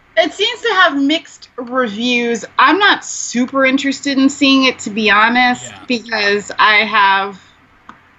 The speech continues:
Speaker 1: what I grew up <laughs> on.
Speaker 2: Pretty much.
Speaker 1: And that's,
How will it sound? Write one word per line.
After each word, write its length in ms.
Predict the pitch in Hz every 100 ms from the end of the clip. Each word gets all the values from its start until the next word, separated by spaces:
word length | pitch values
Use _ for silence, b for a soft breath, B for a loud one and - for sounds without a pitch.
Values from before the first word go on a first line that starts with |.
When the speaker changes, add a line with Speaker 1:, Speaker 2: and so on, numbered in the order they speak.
| _
Speaker 1:
what 280 | 202 214 190
I 200 | 170 202
grew 260 | 185 196 190
up 200 | - 202
<laughs> 0 |
on. 360 | 269 285 262 - -
Speaker 2:
Pretty 220 | 285 294
much. 260 | 180 165 165
Speaker 1:
And 260 | 156 185 180 _ _ -
that's, 420 | 220 202 -